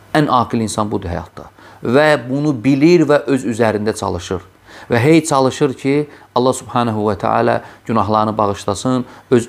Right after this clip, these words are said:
möhtaclığını bildirsin Allaha. İbn Məsud radiyallahu anhu,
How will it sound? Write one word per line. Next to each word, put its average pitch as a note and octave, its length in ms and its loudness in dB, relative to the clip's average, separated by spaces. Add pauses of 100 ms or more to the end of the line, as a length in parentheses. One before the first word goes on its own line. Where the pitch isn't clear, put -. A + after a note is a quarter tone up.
möhtaclığını G#2 880 0
bildirsin G2+ 400 -2
Allaha. F2+ 420 -4 (1120)
İbn C#3 280 4
Məsud D3 460 0
radiyallahu G#2 580 0
anhu, E2+ 260 -10